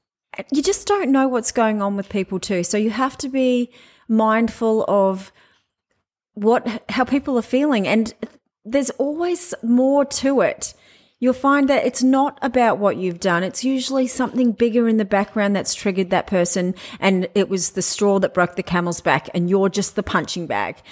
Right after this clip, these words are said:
So always think of that. Think, what else is going on in your life that you would actually react like this?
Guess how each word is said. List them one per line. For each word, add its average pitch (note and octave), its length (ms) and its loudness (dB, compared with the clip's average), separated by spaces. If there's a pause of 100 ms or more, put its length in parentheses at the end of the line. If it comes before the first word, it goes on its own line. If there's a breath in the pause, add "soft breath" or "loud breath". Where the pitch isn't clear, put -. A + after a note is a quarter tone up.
(320 loud breath)
So - 140 2
always A#3+ 440 2
think A3 280 0
of G3 100 -2
that. D#3+ 320 -2
Think, G3+ 220 0
what A3+ 160 0
else E4+ 200 2
is C4 120 -4
going G3 320 2
on A#3+ 220 2
in C4 120 2
your E3+ 160 2
life F3+ 440 0
that F#3 120 -2
you G3 100 -2
would F3+ 200 -2
actually - 300 -6
react F#3 440 -2
like - 300 -10
this? - 280 -8